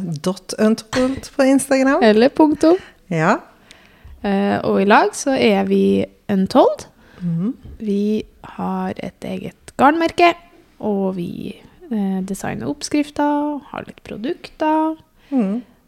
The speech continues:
Speaker 2: Eh, så for dem som er ny, velkommen. Og for dere som ikke er ny,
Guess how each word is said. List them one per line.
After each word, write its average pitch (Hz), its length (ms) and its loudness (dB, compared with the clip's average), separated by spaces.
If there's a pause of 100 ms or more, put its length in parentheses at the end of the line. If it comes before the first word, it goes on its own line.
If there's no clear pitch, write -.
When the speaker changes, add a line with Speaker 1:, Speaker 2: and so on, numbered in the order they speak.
Speaker 2:
Eh, 220 680 -2
så 220 240 -4
for - 160 -4
dem 208 180 2
som 208 220 -2
er 208 100 0
ny, 240 140 6 (300)
velkommen. 214 480 4 (880)
Og 220 420 2
for - 160 -4
dere 208 160 -4
som 190 160 -4
ikke 202 220 0
er 247 80 4
ny, 440 60 2